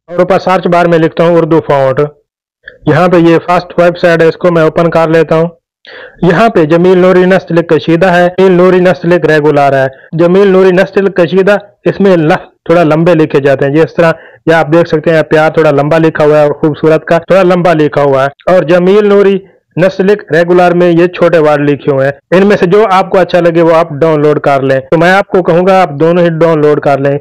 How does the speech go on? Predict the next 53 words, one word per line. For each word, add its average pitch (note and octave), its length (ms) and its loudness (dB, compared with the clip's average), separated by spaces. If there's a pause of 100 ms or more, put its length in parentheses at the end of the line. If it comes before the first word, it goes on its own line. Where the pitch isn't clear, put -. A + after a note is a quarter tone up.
तो F#3+ 120 0
कभी G#3 220 0
हम G3 200 2
लंबे F3 300 0
हरूफ G3+ 240 0
लिखना G3+ 320 0
चाहते F#3 300 0
हैं E3+ 80 2
और D#3+ 100 2
कभी E3 240 -2
छोटे D#3+ 320 0
लिखना D#3 340 -2
चाहते D3+ 260 -2
हैं, D3+ 100 0
तो, D#3 60 2
तो F3 140 -2
मौके A3 340 0
की A3+ 120 -2
मुनासिबत G3 500 0
से F#3+ 100 -2
हमें E3 240 -2
जो F3+ 160 0
फॉन्ट F3+ 280 0
चाहिए E3 260 0
होगा D#3+ 200 0
हम D3+ 180 0
वो D#3+ 240 0 (300)
उस E3 200 -2
वक्त F3 280 0 (220)
यूज F3 300 0
कर D3+ 160 0
सकें। C3+ 260 -6
अगर F3+ 260 2 (180)
और G3+ 180 2
आप G3 260 -2
कुछ - 180 -2
स्टाइलिश F#3+ 580 -2
अंदाज F3 280 0
में E3+ 120 0
लिखना F3 280 -2
चाहते E3 300 -2
हैं D#3+ 80 0
तो D#3+ 140 -2
गंदारा D3+ 420 0
सोल्स E3+ 320 -2 (280)
रेगुलर E3 420 0 (240)
ये E3+ 160 2
भी D3+ 140 0
आप D#3+ 260 -2
ट्राई D3 200 0
कर C3+ 200 0
सकते C3+ 340 -4
हैं। B2+ 200 0